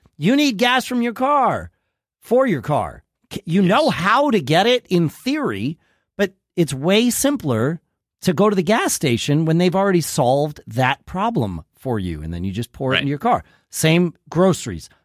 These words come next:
Speaker 1: Same when you go buy pants. Well, it's the same when somebody comes and helps you with your computer or fixes your iPhone or, y-,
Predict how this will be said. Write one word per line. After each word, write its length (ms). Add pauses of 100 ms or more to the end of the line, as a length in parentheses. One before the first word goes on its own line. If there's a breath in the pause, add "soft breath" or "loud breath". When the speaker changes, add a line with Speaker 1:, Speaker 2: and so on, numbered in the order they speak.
(120)
Speaker 1:
Same 280
when 120
you 60
go 140
buy 200
pants. 680 (400)
Well, 300 (160)
it's 220
the 100
same 260
when 140
somebody 280
comes 300
and 120
helps 260
you 80
with 100
your 100
computer 540
or 60
fixes 420
your 120
iPhone 680
or, 220 (500 soft breath)
y-, 100